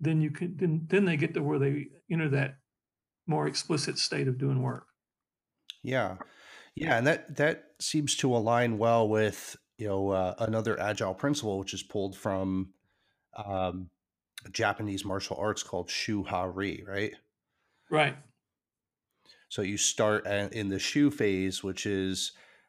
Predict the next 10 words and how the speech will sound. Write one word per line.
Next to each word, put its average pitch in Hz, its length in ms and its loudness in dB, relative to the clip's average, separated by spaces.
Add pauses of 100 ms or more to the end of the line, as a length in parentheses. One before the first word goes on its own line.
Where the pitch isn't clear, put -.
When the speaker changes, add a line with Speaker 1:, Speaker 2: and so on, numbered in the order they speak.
(140)
Speaker 2:
uh, 98 200 -6
being 110 260 0
very 104 240 2
prescriptive, 104 960 0 (140)
working 101 320 -6
together 98 760 -2 (140)
daily, 98 500 -2
all 90 240 -4
of 85 140 -6
that, 104 380 0